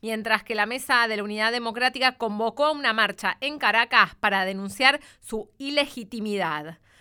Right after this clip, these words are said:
Recordemos que Venezuela es desde hace cuatro meses escenario de protestas contra el gobierno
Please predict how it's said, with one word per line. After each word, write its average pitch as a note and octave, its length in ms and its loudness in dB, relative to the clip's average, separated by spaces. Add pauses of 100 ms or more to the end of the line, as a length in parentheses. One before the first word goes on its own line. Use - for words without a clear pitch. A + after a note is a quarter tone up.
(140)
Recordemos A3 460 -4
que - 80 -6
Venezuela A#3 680 2
es A#3 220 -2
desde G#3+ 280 -2
hace G#3+ 420 0
cuatro A3+ 260 0
meses B3 420 -6
escenario A3+ 540 -2
de G#3 140 -4
protestas B3 500 -2
contra C#4+ 380 -2
el A#3 100 0
gobierno G#3+ 600 0